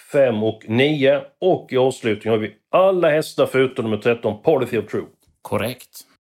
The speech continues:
Speaker 1: Mycket bra. Eh, Neve, så kommer du fira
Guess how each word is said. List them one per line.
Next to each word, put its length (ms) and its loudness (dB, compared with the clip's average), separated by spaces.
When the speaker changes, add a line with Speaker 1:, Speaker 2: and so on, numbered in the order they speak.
Speaker 1:
Mycket 720 -2
bra. 520 2
Eh, 60 -20
Neve, 360 2
så 100 -10
kommer 220 -2
du 80 0
fira 540 2